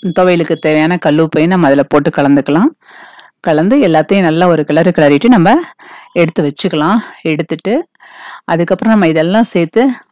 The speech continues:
ஆற வச்சுக்கலாம். ஆற வச்சுட்டு மிக்ஸி ஜார்ல நம்ம போடணும். மிக்ஸி ஜார்ல போட்டுட்டு ஃபர்ஸ்ட் வந்து தண்ணி ஊத்தாம நம்ம ரெண்டு சுத்து சுத்திக்கலாம்.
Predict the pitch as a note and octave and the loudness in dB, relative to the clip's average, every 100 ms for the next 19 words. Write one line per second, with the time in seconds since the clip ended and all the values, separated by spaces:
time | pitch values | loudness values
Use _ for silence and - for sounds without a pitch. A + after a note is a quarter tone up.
0 | - D#3+ D#3+ F3+ D3+ - D#3+ D#3 G#3 F3 | -12 -4 0 0 -2 -6 -8 -4 -4 -2
1 | E3+ F3+ D#3+ - - D#4 A#3 - G3+ E3 | -2 -2 -4 -8 -2 0 2 0 0 2
2 | D#3 G#3+ G#3+ D3 C3 D#3 D3+ C#3 E3+ D#4 | 2 2 2 0 0 -2 0 0 0 -2
3 | - _ - _ _ - _ - G#3 - | -6 _ -20 _ _ -20 _ -4 -2 0
4 | B3+ G3+ F3 E3 D#3 F#3 F3 F#3+ C4 A3+ | 2 2 2 0 0 0 0 -2 0 2
5 | F#3+ - C#4 G3+ A3 G#3+ F#3 A3+ A3 F#3+ | 0 0 2 2 2 2 2 2 2 0
6 | - F#3 A#3 F4 D4+ F#3 E3+ E3 D#3+ - | 0 0 2 2 0 0 -2 -2 -2 -4
7 | F3 F#3+ - D3 F3+ F3 C#3 F#3 | -4 -4 -4 -4 -4 -2 -2 -2